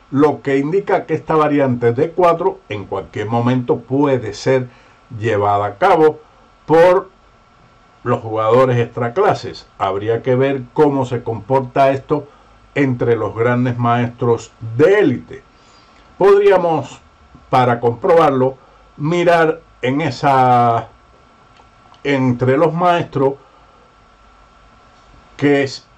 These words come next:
lo que juegan ahí. Vemos que entre los maestros la jugada D cuatro tiene muchos resultados desfavorables para las blancas,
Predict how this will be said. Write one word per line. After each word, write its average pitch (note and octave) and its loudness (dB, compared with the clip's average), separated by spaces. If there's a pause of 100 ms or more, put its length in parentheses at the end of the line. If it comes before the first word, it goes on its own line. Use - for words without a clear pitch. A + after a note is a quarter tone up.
lo C#3 0
que A#2+ -2
juegan B2+ 2
ahí. F#3+ -2 (760)
Vemos D3+ -2 (120)
que D3 -2 (540)
entre A2+ -6
los D#3+ 0
maestros F#3 0
la B2 -2
jugada A#2 -2 (420)
D D3+ -2
cuatro B2+ 2 (500)
tiene F3+ 0 (240)
muchos C#3 0
resultados D3 0
desfavorables D3 0 (560)
para D3 2
las B2+ 0
blancas, G#2 -4